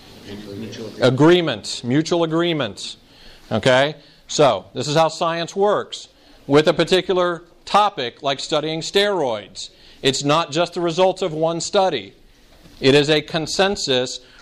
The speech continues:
Speaker 2: What do all, what do the results of a number of similar studies tell us about that particular topic?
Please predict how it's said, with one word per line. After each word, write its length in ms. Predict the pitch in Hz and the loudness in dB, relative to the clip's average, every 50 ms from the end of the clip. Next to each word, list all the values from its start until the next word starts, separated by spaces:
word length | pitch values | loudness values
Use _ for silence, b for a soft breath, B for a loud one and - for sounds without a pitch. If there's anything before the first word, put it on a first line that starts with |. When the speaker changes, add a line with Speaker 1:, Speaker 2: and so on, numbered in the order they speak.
| B B | B B
Speaker 2:
What 320 | 143 143 147 165 - 151 135 | 2 4 4 4 4 0 -2
do 400 | 156 165 165 165 160 160 156 - - | 0 2 2 2 2 -2 -4 -4 -2
all, 420 | 139 139 147 160 170 180 185 - - | 0 2 2 2 2 0 0 -2 -6
what 180 | 156 139 151 147 | -6 -8 -6 -4
do 100 | - 180 | -4 -4
the 140 | 175 185 185 | -2 -2 -2
results 580 | 180 190 175 156 143 165 156 156 160 160 - | -2 -2 -4 0 0 0 2 2 0 -4 -4
of 180 | 165 147 139 139 | -4 -4 -2 -2
a 40 | 139 | -4
number 460 | 135 135 135 143 151 175 175 175 175 | -4 -2 -2 -2 -2 -2 -2 -2 -2
of 100 | 180 170 | -2 -4
similar 500 | - - - 190 180 180 180 180 180 175 | -6 -8 -6 -4 -2 -2 -2 0 -2 -2
studies 520 | 165 - - - 196 175 170 156 151 143 - | -4 -6 -2 2 2 2 2 0 -2 -4 -6
tell 300 | - - 175 170 165 156 | -6 -2 0 2 2 0
us 140 | 143 - 147 | -2 -4 -6
about 340 | 131 131 127 131 131 - | -8 -2 0 0 0 2
that 160 | - 135 135 - | 0 -2 -2 -2
particular 440 | 139 131 - 127 117 - 135 143 | -6 -6 -8 -8 -6 -2 -4 -4
topic? 600 | 143 - - 180 170 156 - - 95 90 - - | -4 -2 2 2 2 2 2 0 -12 -12 -12 -20